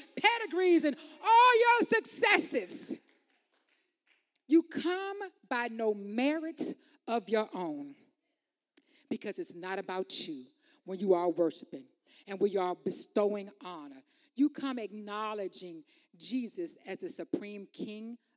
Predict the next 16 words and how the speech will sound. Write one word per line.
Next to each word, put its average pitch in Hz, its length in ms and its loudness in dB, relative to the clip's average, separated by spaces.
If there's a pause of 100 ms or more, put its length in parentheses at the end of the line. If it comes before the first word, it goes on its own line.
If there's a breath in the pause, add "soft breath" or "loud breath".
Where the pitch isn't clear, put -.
of 170 200 -12
kings, 160 680 -16 (200 soft breath)
of 254 160 -8 (120)
all 214 300 -2
kings. 135 720 -16 (420 soft breath)
We 262 120 0
simply 262 400 -2
lay 247 180 0
it 240 120 -4
down, 233 440 -8 (720)
all 247 260 -6
of 165 120 -18
it, - 140 -20 (160)
in 214 160 -10
total 226 340 -6
submission 214 640 -10